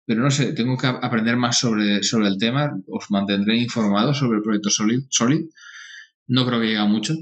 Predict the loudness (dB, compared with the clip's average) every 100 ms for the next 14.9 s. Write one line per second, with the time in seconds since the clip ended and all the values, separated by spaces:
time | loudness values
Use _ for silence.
0 | -8 -8 -4 -2 -4 -6 -12 _ _ _
1 | _ -2 2 4 4 2 2 2 2 2
2 | 2 0 -2 0 0 0 0 -2 -2 0
3 | 0 0 -2 -2 -2 -2 0 -2 0 -2
4 | -4 -8 -8 -4 -4 -2 -4 -2 -2 -2
5 | -2 -4 -6 _ _ _ _ _ _ 0
6 | 0 2 2 2 2 0 0 -2 -4 -6
7 | -2 0 2 0 -2 -4 -4 -2 0 0
8 | 0 -4 _ -2 0 2 2 0 0 -2
9 | -2 -6 -8 _ _ _ _ _ _ _
10 | _ -6 0 2 2 0 -2 0 0 2
11 | 0 0 0 0 -2 0 0 0 -2 -4
12 | -4 -6 -4 -2 -2 -2 -6 -8 -4 -2
13 | 0 0 -2 0 0 0 -2 -2 -2 0
14 | 0 0 0 0 0 0 0 0 -4